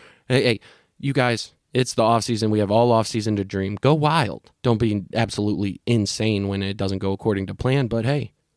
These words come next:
get, get, get, have some fun with it right now. All the time in the world to do so.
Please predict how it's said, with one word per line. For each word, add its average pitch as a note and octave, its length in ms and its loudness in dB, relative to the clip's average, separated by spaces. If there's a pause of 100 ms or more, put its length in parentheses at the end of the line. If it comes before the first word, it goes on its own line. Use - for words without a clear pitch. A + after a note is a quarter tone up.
(140)
get, C3+ 200 0
get, D#3 160 0
get, C#3 180 -6
have C#3+ 180 -2
some D3 120 0
fun C3+ 220 0
with F#2+ 120 -8
it - 80 -20 (100)
right - 160 -12
now. - 260 -12 (320)
All C3+ 140 0
the C#3+ 80 4
time C3 220 2
in B2 60 0
the A#2+ 80 2
world G2+ 220 0
to G2 60 -6
do D2 160 -12
so. - 140 -16